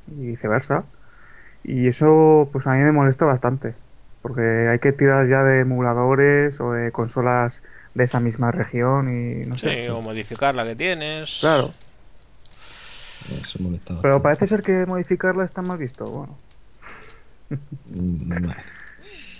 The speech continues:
Speaker 2: Mm, pues es
Speaker 3: Eso
Speaker 2: que no
Speaker 3: ya.
Speaker 2: sé, es que es un tema que, bueno, por suerte que decir que es un tema que va menos, ¿no?
Speaker 1: Sí, va menos, eh.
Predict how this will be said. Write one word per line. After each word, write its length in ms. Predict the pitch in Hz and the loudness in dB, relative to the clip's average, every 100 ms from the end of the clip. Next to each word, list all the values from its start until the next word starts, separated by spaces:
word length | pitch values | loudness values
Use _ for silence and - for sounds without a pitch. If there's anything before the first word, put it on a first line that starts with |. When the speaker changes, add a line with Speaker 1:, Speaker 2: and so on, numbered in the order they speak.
| - - | -20 -16
Speaker 2:
Mm, 280 | 151 202 165 | -10 -10 -10
pues 160 | - 120 | -6 -2
es 40 | |
Speaker 3:
Eso 140 | 90 95 | 0 2
Speaker 2:
que 80 | 90 | 2
no 60 | 90 | 0
Speaker 3:
ya. 20 | |
Speaker 2:
sé, 100 | 113 | -2
es 60 | 110 | -6
que 60 | |
es 80 | 113 | -8
un 120 | 117 | -8
tema 300 | 107 120 117 | -8 -6 -4
que, 120 | 120 123 | -4 0
bueno, 240 | 180 170 | 2 2
por 160 | 131 110 | 2 0
suerte 320 | 151 160 175 | -2 -2 2
que 80 | 156 | 2
decir 240 | 127 139 | 2 2
que 60 | 156 | 0
es 60 | |
un 120 | 143 123 | -2 -4
tema 140 | 135 | 0
que 60 | 139 | 0
va 140 | 104 | -2
menos, 320 | 113 135 104 98 | -6 -8 -10 -14
¿no? 100 | - - - - - - - - - - - - | -20 -20 -20 -20 -20 -20 -20 -20 -20 -20 -14 -6
Speaker 1:
Sí, 140 | 135 | -4
va 160 | 117 117 | -2 -4
menos, 360 | 113 110 | -6 -10
eh. 40 | 113 | -12